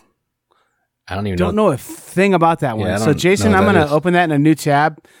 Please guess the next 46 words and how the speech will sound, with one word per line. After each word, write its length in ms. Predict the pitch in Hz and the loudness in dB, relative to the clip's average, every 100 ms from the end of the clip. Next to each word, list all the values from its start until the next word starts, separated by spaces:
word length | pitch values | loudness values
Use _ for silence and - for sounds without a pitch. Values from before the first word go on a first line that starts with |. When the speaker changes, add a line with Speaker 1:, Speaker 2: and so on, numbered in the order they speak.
| _ | _
Speaker 2:
so 160 | - 160 | -8 -2
that 80 | |
way 80 | 151 | 0
it 20 | |
can 140 | 151 143 | 0 0
be 80 | 143 | 2
a 40 | |
new 140 | 139 | 4
one 100 | 147 | 4
of 40 | 143 | 2
your 80 | 127 | 2
Grail 240 | 120 135 | 0 0
games 280 | 139 156 147 | 2 2 2
you 80 | 165 | 2
want. 240 | 175 185 _ | 2 0 _
Speaker 1:
<laughs> 40 | _ _ _ - | _ _ _ -6
Speaker 2:
Uh, 600 | - - 147 151 151 - - - - _ _ _ _ _ _ - | -6 -4 -2 -2 -2 -6 -12 -14 -14 _ _ _ _ _ _ 0
Ora 240 | 185 226 | 2 2
et 140 | 226 | 0
Labora. 580 | 214 185 156 147 143 180 - _ _ _ _ _ | 0 -2 2 2 2 -2 -6 _ _ _ _ _
Speaker 1:
Yeah, 460 | 120 123 127 226 190 | -12 -4 2 4 6
Speaker 2:
Vinhos. 360 | 139 127 160 | 4 2 0
Speaker 1:
I'm 100 | - | 0
actually 240 | 131 139 139 | 0 0 -2
not 140 | 110 | -2
interested 280 | 101 - 95 | -2 -6 -6
in 120 | 90 87 | -4 -2
Ora 200 | 85 85 | -2 -2
et 60 | |
Labora, 320 | 80 78 80 | -4 -4 -4
but 120 | 76 82 | -4 -4
Vinhos 340 | 120 107 - | -2 -2 -4
is 100 | 92 | -6
amazing. 380 | 85 82 80 85 | -4 -4 -4 -2
And 80 | 127 | -2
it's 140 | - | -2
a 40 | |
good 220 | 113 139 139 | 0 0 0
one, 140 | 110 | -2
too. 200 | 143 139 | 2 2
Look 120 | 131 | 4
at 300 | 127 98 87 - | 2 0 -2 -8
that. 420 | - - - - - - - - | -8 -8 -8 -12 -12 -12 -14 -14
<laughs> 320 | - - 143 117 | -20 -20 -20 -10
Speaker 2:
Ground 380 | 147 180 202 | -2 0 0
Floor. 400 | - 165 151 202 | -2 -2 0 -2